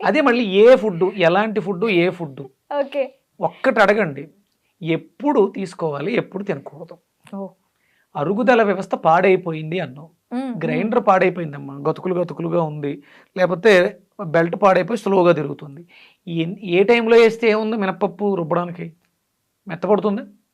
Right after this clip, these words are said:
Speaker 1: ముందు బాగు చేయాలి కదా,
Speaker 2: బాగు చేయాలి.
Speaker 1: గంట్లు కొట్టాలి,
Speaker 2: మ్మ్.
Speaker 1: లేకపోతే కొత్త బెల్ట్ వేయాలి, పత్రం సరిగ్గా నిలబెట్టాలి, ఇవన్నీ ఉన్నాయి కదా. దీన్ని బాగు చేసుకునేంత వరకు తినకుండా ఉండటమే మంచిది.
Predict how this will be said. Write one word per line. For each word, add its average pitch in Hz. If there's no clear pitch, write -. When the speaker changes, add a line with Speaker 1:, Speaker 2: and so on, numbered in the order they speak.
Speaker 1:
ముందు 190
బాగు 185
చేయాలి 220
కదా, -
Speaker 2:
బాగు 240
చేయాలి. 196
Speaker 1:
గంట్లు 170
కొట్టాలి, 165
Speaker 2:
మ్మ్. -
Speaker 1:
లేకపోతే 170
కొత్త 170
బెల్ట్ 170
వేయాలి, 160
పత్రం 170
సరిగ్గా 170
నిలబెట్టాలి, 160
ఇవన్నీ 156
ఉన్నాయి 185
కదా. 151
దీన్ని 190
బాగు 170
చేసుకునేంత 160
వరకు 143
తినకుండా 185
ఉండటమే 165
మంచిది. 156